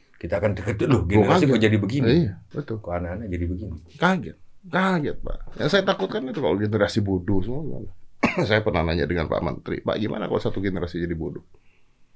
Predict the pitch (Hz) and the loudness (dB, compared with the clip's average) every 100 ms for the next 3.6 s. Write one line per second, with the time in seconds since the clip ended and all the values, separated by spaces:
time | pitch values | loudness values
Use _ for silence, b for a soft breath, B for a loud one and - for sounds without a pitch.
0 | - _ _ _ _ _ _ _ _ _ | -20 _ _ _ _ _ _ _ _ _
1 | _ - - - - _ _ _ _ _ | _ -18 -14 -14 -14 _ _ _ _ _
2 | - 101 104 107 - 92 98 98 87 87 | -4 -2 0 -2 4 6 6 4 0 -4
3 | 85 98 95 90 85 - | -2 -2 0 0 0 -2